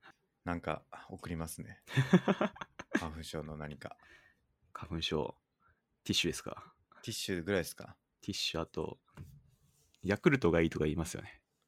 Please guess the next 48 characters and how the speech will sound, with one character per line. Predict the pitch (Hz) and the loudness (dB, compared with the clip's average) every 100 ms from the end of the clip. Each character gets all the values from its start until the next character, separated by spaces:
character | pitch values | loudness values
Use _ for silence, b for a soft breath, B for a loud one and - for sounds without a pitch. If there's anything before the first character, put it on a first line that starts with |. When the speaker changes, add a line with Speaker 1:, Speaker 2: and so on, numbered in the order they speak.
| _ _ _ - | _ _ _ -6
Speaker 1:
へ | 82 78 78 78 78 78 78 78 78 | -2 0 0 0 -2 -2 -2 -2 0
ー。 | - | 4
Speaker 2:
腸 | 113 | 6
内 | 120 113 | 6 6
環 | 123 120 | 6 4
境 | - 98 | 6 8
を | 95 | 6
整 | - - 107 107 | 4 2 4 4
え | |
れ | 95 | 4
ば、 | 92 95 - - _ _ _ _ _ | 4 2 0 -8 _ _ _ _ _
Speaker 1:
な | 92 | -6
る | 87 | -4
ほ | 82 | -6
ど。 | 82 76 - | -8 -8 -8
Speaker 2:
あ | - | -8
の、 | 65 - - - _ _ _ _ _ _ | -6 -8 -12 -14 _ _ _ _ _ _
花 | - 107 | -4 4
粉 | 95 | 6
症 | 98 | 10
が | 90 | 10
抑 | 85 82 - 90 | 10 8 8 8
え | |
ら | 87 | 8
れ | |
る | 82 | 4
っ | - | -2
て | - | 0
い | 90 | 0
う | |
話 | 87 87 90 | 2 2 0
も | 78 | -2
あ | |
り | - | -6
ま | - | -12
す。 | - - _ _ _ _ | -16 -18 _ _ _ _
Speaker 1:
え | 101 98 101 | 0 2 2
ー、 | |
そ | 87 117 | 2 0
う | 104 | 0
な | 76 | -2
ん | 76 | -8
だ。 | 78 | -10
そ | 95 | -6
れ | 90 | -2
は | 90 87 87 | 0 0 -2
Speaker 2:
は | - | -6
い。 | 87 | -10